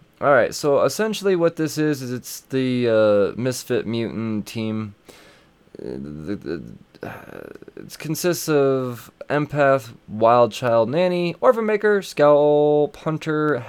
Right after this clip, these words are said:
and Havoc, uh, led by Psylocke, and the idea was all Mister Sinister's. So you can imagine how much fun this book is going to turn out to be.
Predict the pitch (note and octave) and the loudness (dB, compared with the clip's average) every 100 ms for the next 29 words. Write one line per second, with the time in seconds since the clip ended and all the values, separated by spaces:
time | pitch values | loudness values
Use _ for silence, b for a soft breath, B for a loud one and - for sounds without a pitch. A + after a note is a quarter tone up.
0 | A#2+ A#2+ A#2+ A#2+ A2 A#2+ C3+ B2+ C3+ - | -6 -4 -2 -4 -6 0 2 2 -2 -4
1 | B B B B B B - A#1+ B1+ A#1+ | B B B B B B -14 -10 -8 -6
2 | A#1 C#2+ G2 A#2+ C3 C3+ C3 G#2+ G2+ G#2+ | -6 -6 -2 4 6 6 4 -2 0 2
3 | G#2 G2+ G2 F#2+ F#2 C#2+ A#1 - - D#3+ | 2 2 2 0 -2 -2 -6 -10 -4 2
4 | F3+ A2+ A2+ C3+ - _ b b b b | 4 4 0 -4 -12 _ b b b b
5 | - A2 A2+ A2+ A2 G#2+ G#2+ G#2 G2+ - | -10 -4 -2 0 0 -2 -2 -4 -6 -10
6 | - _ _ - - A#2 B2 A#2+ A2 C3 | -20 _ _ -18 -8 0 4 4 2 2
7 | B2+ A#2+ A2+ A#2+ B2 A#2 A#2+ - G2 - | 2 0 2 4 4 2 -4 -8 -12 -6
8 | A#2 A2 - C2+ - - - - D#3+ F#3 | -6 -6 -8 -12 -12 -18 -14 -4 -2 0
9 | F3 D3 C#3+ C#3+ B2 C3+ C3 B2 - - | 0 2 2 -2 -2 0 0 -2 -4 -18
10 | - - C#3+ C3+ G#2+ G2+ G#2 - b b | -20 -2 2 4 4 0 -4 -8 b b
11 | b - G#2+ G2+ A2+ A2 A2 G2 G#2 G2+ | b -8 -8 -4 -2 -2 -4 -4 -4 -4
12 | G2+ - G#2 G2 F2 - G2+ - G#1 | -8 -10 -8 -6 -8 -12 -12 -8 -8